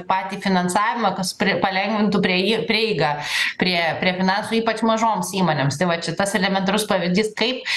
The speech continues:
įmonės finansus gražiai, na, teisingai ir, ir, ir, tai, ir tvarkingai pateikti. Tas jau, na, tiesiog išspręstų didžiąją dalį turbūt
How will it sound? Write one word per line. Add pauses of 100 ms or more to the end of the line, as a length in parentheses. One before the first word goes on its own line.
(100)
įmonės
finansus
gražiai, (140)
na, (220)
teisingai (300)
ir, (360)
ir,
ir,
tai, (240)
ir
tvarkingai
pateikti.
Tas
jau, (540)
na, (140)
tiesiog
išspręstų
didžiąją
dalį
turbūt